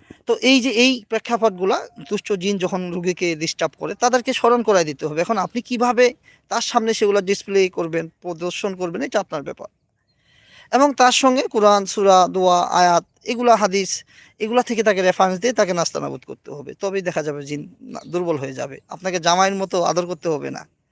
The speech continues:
আচ্ছা, আরেকটি কথা, অনেক সময় অনেক রোগীর শরীরে জিন অটো হাজির হয়ে যায়। হ্যাঁ, এরকম অনেক রোগী আমি দেখছি, অনেক ব্যক্তিও আপনাদের আশেপাশে থাকতে পারে। দেখা যাচ্ছে যে রুগীও কথা বলতেছে,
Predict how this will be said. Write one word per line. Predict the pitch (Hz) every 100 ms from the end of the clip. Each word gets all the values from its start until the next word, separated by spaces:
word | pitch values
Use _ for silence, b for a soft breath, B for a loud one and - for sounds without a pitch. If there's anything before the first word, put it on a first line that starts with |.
| B B B B B
আচ্ছা, | 175 -
আরেকটি | 214 226 247
কথা, | 240 247 285 - -
অনেক | 214 -
সময় | 247
অনেক | 214 190
রোগীর | 185 202
শরীরে | 220 220 214 233
জিন | 170 202
অটো | - 160 202 214 196
হাজির | 180 156 156
হয়ে | 135 131
যায়। | 143 151 - _ _ _ _ _
হ্যাঁ, | 185 -
এরকম | 214 233 202
অনেক | 190 185
রোগী | 185 180
আমি | 170 160
দেখছি, | 165 - - 262 _ _ _ _ _ _ _
অনেক | - 190 170
ব্যক্তিও | 180 - 214
আপনাদের | 214 190 175 180
আশেপাশে | 175 180 170 185
থাকতে | 208 -
পারে। | 160 147 143 - _ _ _ _ _ _ _ _ _ _ _ _ _ _ _ -
দেখা | 214 240
যাচ্ছে | 240 - 233
যে | 190 285 - _ _ _ _ _ _ _
রুগীও | 190 226 233 240
কথা | 247 233
বলতেছে, | 220 226 220 -